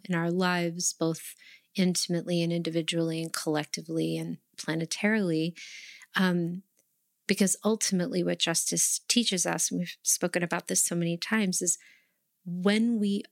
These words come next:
are really available and courageous enough to see what is happening, are we then available to make true change?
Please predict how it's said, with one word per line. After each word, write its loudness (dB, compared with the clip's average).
are 2
really 0
available 0
and -4
courageous 0
enough -2
to -2
see 2
what -4
is 0
happening, -2
are 0
we 0
then 0
available -2
to 0
make -2
true 0
change? -6